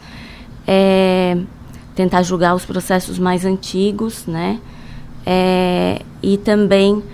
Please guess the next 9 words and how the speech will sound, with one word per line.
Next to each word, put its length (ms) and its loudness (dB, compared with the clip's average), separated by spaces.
pra 180 4
que 80 -2
a 100 4
gente 580 2
faça, 720 0
é, 580 0
algo, 560 6
né, 360 2
é, 540 0